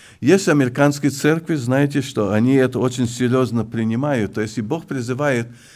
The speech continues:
кто-то из членов, чтобы пойти учиться, а потом быть миссионером где-то, церковь принимает на свою ответственность в полности содержать этого миссионера.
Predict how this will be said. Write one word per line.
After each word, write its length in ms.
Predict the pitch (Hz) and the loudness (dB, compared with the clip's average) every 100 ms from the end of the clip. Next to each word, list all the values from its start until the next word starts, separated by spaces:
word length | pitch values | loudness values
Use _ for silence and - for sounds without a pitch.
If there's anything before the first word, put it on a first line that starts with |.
| - _ | -20 _
кто-то 340 | - - 165 165 | -20 -4 0 2
из 140 | 139 | 2
членов, 440 | - 147 139 113 | 2 2 4 2
чтобы 200 | - - | -2 -6
пойти 460 | - 113 107 156 170 | 0 -2 0 0 0
учиться, 800 | 127 110 120 165 165 - 202 208 - - | 0 -4 -2 -4 -2 0 0 -2 -14 -8
а 120 | 113 | -8
потом 360 | 104 113 139 147 | -4 -2 0 2
быть 180 | 147 143 | 2 2
миссионером 680 | 139 135 135 160 180 123 | 0 2 2 2 2 2
где-то, 340 | 101 107 131 131 - - | 2 0 -2 -6 -16 -20
церковь 420 | - 175 196 165 | -2 2 2 0
принимает 640 | 143 139 131 127 165 170 147 | 0 4 4 6 6 4 4
на 120 | 127 | 0
свою 300 | 120 131 160 | 0 2 2
ответственность 600 | 139 135 170 151 127 113 | 2 2 0 0 -2 -2
в 140 | 123 - | -6 0
полности 460 | 190 175 139 143 | 2 4 0 -4
содержать 600 | 139 147 131 156 104 107 107 | -4 -4 2 0 2 -2 -2
этого 180 | 104 | 0
миссионера. 580 | 104 101 104 95 80 - | 0 0 -2 -2 -6 -12